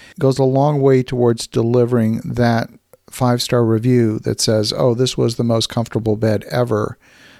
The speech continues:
which, especially in a market where there might be some vacancy, that review can make all the difference between someone choosing your property versus the next one.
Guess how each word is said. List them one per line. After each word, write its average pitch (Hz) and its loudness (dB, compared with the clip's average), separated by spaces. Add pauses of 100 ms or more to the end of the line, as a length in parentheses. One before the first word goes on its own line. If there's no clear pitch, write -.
(120)
which, 123 0
especially 165 -2
in 147 2
a 123 -2
market 123 0
where 120 0
there 113 2
might 120 0
be 120 -4
some 127 0
vacancy, 120 0 (400)
that 127 2
review 131 2
can - -4
make 117 0
all 117 2
the 117 -2
difference 113 -2
between 110 0 (500)
someone 123 0
choosing 113 2
your 120 2
property 110 -2
versus 110 -2
the 110 -4
next 110 -4
one. - -8